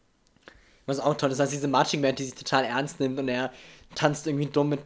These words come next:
rausgestreckter Zunge vor ihnen rum <laughs> und kommentiert das Saxophon-Solo und ist so, "Yeah, yeah, that's it!" <laughs> Ja, also,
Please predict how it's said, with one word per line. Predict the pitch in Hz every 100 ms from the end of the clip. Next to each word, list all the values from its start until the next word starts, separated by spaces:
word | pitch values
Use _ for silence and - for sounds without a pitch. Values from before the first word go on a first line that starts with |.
| -
rausgestreckter | 135 143 - - 131 143
Zunge | 139 143 143
vor | - 139
ihnen | 139
rum | 127 123 123 - - _ -
<laughs> | 117 123 120 135 131
und | 139 135
kommentiert | 156 151 139 151 143
das | 139
Saxophon-Solo | 135 - 156 143 131 131 131
und | 127
ist | 135
so, | 135
"Yeah, | 160 214
yeah, | 226
that's | 185 196 190
it!" | 214 -
<laughs> | - - - - - _ - _ _ _ - _ _ _ - - - - - - _ _ -
Ja, | 71 58 - _ _ _
also, | 139 110 120 113